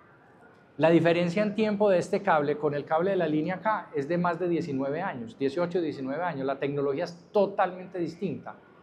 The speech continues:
Incluso los elementos que pudieron haber fallado y que están en investigación y en revisión son diferentes. Entonces, ese es el primer punto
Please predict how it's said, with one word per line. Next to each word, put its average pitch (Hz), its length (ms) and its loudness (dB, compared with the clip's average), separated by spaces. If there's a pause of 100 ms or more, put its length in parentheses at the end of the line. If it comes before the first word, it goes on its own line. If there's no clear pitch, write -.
(160)
Incluso 175 360 4
los 208 160 4
elementos 180 520 2
que 190 120 2
pudieron 196 520 4
haber 202 160 2
fallado 202 360 4
y 196 40 2
que 202 80 -6
están 170 220 -4
en 190 120 -6
investigación 147 640 -6
y 180 40 -6
en 170 80 -10
revisión 170 500 -2 (100)
son 165 200 -2
diferentes. 156 800 -6 (960)
Entonces, 175 720 4 (1800)
ese 180 180 4
es 214 80 4
el 240 120 4
primer 175 340 2
punto 220 580 2